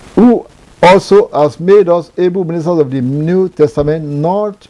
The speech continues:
of the letter," not of this in English that we are reading to you,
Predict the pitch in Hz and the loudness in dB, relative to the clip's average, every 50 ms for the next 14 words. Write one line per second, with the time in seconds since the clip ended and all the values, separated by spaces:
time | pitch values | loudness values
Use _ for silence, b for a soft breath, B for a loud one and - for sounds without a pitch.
0 | _ - 135 139 135 123 127 123 131 131 127 127 131 143 147 147 127 - - 107 | _ -4 -4 -4 -4 -4 -6 -6 -4 -4 -4 -2 0 0 0 0 -2 -4 -8 -8
1 | 98 98 101 120 156 165 160 - 131 127 120 123 147 143 - 131 131 135 131 135 | -6 -6 -4 -4 -6 -6 -4 -2 -2 -2 -2 -2 -4 -6 -6 -6 -6 -6 -2 -2
2 | 139 143 139 143 151 123 113 110 107 113 113 117 131 131 127 - - 123 139 151 | -2 -2 0 -2 -2 -2 -2 -2 -2 -4 -4 -4 -6 -8 -8 -8 -4 -2 0 0
3 | 139 117 113 107 110 127 139 | 0 -2 -4 -4 -4 -6 -8